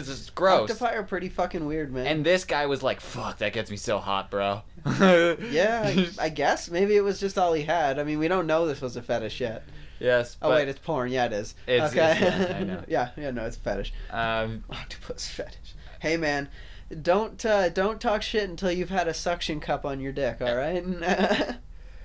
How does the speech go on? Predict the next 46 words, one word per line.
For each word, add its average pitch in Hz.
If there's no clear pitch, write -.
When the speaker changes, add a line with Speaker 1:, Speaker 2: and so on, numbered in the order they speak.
Speaker 1:
So, 143
but 135
he 147
had 156
images 139
of 120
human 165
sex 135
acts 104
involving 110
horses, 135
dogs, 113
and 107
octopuses, 101
Speaker 2:
Oh, 139
so 156
he's 151
Speaker 1:
which 143
Speaker 2:
just 170
Speaker 1:
I 180
need 170
to 131
see. 90
Speaker 2:
just -
straight 147
up 147
into 143
what? 117
Speaker 1:
What? 226
Speaker 2:
<laughs> -
Speaker 1:
You, 190
you're 190
not 175
at 143
all 135
the 127
least 123
bit 123
curious 120
to 123
see 120
how 123
someone 123
fucks 120
an 117
octopus? 117